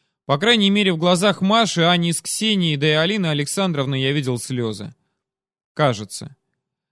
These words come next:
Только посмотрев эту запись, они осознали окончательно, что старой жизни уже не осталось. И Москва людям больше не принадлежит, и никогда они уже туда не вернутся. А жизнь их будет продолжаться в совсем-совсем других местах.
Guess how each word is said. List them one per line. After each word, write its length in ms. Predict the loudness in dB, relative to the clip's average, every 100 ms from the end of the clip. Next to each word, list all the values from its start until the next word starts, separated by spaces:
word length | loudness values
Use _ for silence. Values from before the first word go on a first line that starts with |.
| _
Только 220 | -4 -2
посмотрев 560 | -2 0 2 2 0 0
эту 160 | -2
запись, 380 | 2 2 2 0
они 180 | 0 2
осознали 460 | 0 0 0 2 2
окончательно, 720 | 2 0 0 0 -2 -2 -6
что 180 | -6 -6
старой 360 | -2 0 0
жизни 320 | 0 -2 0 -2
уже 180 | -2
не 140 | -2 -2
осталось. 600 | -4 -4 -4 -4 -6 -14 _ _ _ _ _
И 80 | -2
Москва 460 | 0 0 0 2
людям 360 | 2 2 0 0
больше 300 | 0 -2 0
не 100 | 0
принадлежит, 720 | 0 -2 -2 -2 -2 -2 -4
и 60 | -6
никогда 440 | -6 -4 -2 0
они 160 | 0 0
уже 200 | -2 -4
туда 280 | -4 -2 0
не 140 | 0
вернутся. 640 | 0 0 -2 -4 -6 -12 -16 _ _ _
А 160 | 0 0
жизнь 300 | 2 2 2
их 120 | 0
будет 320 | 0 -4 -4
продолжаться 680 | -2 0 0 0 -2 -2 -4
в 40 |
совсем-совсем 1000 | -4 -4 -4 -6 -4 -4 -4 -4 -4 -2
других 400 | -4 -4 -6 -6
местах. 540 | -6 -6 -6 -8 -8